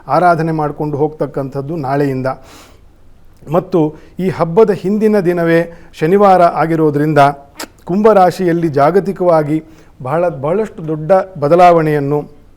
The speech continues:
ಶನಿವಾರವೇ ಆಗುವುದರಿಂದ, ಬ-,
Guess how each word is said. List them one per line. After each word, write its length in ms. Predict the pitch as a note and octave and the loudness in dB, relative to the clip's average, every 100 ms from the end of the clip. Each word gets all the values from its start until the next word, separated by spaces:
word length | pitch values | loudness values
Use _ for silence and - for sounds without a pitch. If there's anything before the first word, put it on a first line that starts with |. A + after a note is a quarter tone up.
| - - _ _ - - - | -20 -20 _ _ -20 -20 -4
ಶನಿವಾರವೇ 600 | D3+ G3+ G#3 G3+ G3+ G#3 | 2 6 6 6 6 4
ಆಗುವುದರಿಂದ, 720 | F3+ F3 E3+ D#3+ D3 C#3 C3 D3+ D3+ - - - - F#2+ | 4 2 0 -2 -4 -4 -2 -2 -4 -18 -20 -20 -20 -14
ಬ-, 640 | F#3+ D#3 C#3+ C3+ C3+ - | -6 -4 -2 -4 -8 -16